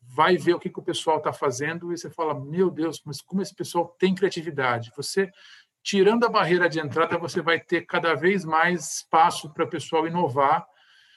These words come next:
E, e, e como o, o Sandro colocou muito bem, é, é,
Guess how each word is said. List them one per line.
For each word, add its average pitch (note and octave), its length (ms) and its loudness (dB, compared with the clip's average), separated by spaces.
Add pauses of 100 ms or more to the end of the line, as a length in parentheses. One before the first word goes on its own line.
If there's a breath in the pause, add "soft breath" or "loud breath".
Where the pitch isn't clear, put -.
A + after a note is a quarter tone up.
(320 soft breath)
E, D#3 120 -4
e, D#3+ 500 -8
e B2+ 40 -12
como F3+ 280 -4
o, - 260 -6
o C#3+ 60 -4
Sandro D3+ 320 -6
colocou C#3+ 420 -2
muito C#3 240 -10
bem, D3 460 -4
é, B2 60 -6
é, A#2+ 520 -8